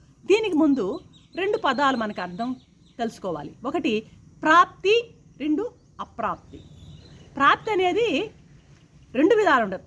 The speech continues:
ప్రాప్తి రూప ప్రాప్తి ఒకటి, అప్రాప్త రూప ప్రాప్తి ఒకటి. ప్రాప్తి పొంద-,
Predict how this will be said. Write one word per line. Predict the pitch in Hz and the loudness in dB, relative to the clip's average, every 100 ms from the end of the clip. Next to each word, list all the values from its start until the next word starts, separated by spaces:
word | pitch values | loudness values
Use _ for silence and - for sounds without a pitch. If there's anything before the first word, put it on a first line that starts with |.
| - | -6
ప్రాప్తి | 302 359 - - 440 466 | 0 2 0 -6 0 0
రూప | 370 370 381 | 2 -2 -4
ప్రాప్తి | 415 254 214 - 262 | -4 -2 -2 -4 -10
ఒకటి, | 196 185 170 233 320 - - - - | -10 -10 -10 -12 -14 -20 -20 -12 -8
అప్రాప్త | - - 427 427 427 427 - - 440 508 - - | -8 -2 2 4 2 -2 -16 -10 -6 -6 -8 -8
రూప | 285 339 415 494 - - | -6 -4 -6 -10 -14 -10
ప్రాప్తి | 208 190 - 170 | -8 -8 -10 -12
ఒకటి. | 156 - - - - | -12 -18 -20 -20 -10
ప్రాప్తి | 285 269 - 349 - - - - - - - 226 | 0 0 0 -6 -12 -20 -20 -20 -20 -20 -16 -4
పొంద-, | 240 349 | -2 0